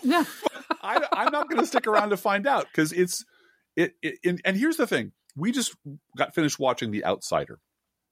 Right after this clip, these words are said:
Speaker 1: On
Speaker 2: Not gonna s-,
Speaker 1: H B O, right.
Speaker 2: on H B O. Not gonna spoil it at all. Let me just put, let me just say this. The Outsider takes its time. It is,
Speaker 1: Mm-hmm.
Speaker 2: it is as slow as you could imagine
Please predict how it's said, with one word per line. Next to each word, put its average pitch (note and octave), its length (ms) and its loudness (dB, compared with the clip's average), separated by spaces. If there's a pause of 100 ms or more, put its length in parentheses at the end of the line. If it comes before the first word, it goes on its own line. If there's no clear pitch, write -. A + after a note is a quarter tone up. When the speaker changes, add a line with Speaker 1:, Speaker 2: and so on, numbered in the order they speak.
(580)
Speaker 1:
On G#3+ 120 2
Speaker 2:
Not G#3 120 4
gonna A3+ 80 0
s-, A3 80 0
Speaker 1:
H C4 80 4
B C4 60 4
O, D#3 320 -2
right. A#3+ 180 2
Speaker 2:
on - 60 4
H C3 100 -4
B C3+ 140 4
O. F#2+ 100 -2 (180)
Not C#3 220 0
gonna G3+ 160 2
spoil F3 340 2
it D3+ 60 2
at B2 80 2
all. F2+ 200 0 (200)
Let D3+ 120 2
me A#3+ 60 2
just G3+ 220 -4
put, F3 200 0
let F3 100 4
me F#3 60 2
just F3 140 2
say D3+ 120 4
this. F#2+ 160 0 (340)
The C3+ 100 4
Outsider F#3+ 460 4
takes - 500 0
its - 320 -8
time. - 640 -6 (340)
It B2 140 4
is, C3 200 2
Speaker 1:
Mm-hmm. F#3+ 100 -2
Speaker 2:
it C3+ 120 2
is A#2 180 0
as A2 240 0
slow C3 520 0
as C3+ 180 -2
you B2+ 80 -4
could A2 120 -4
imagine G2+ 640 -2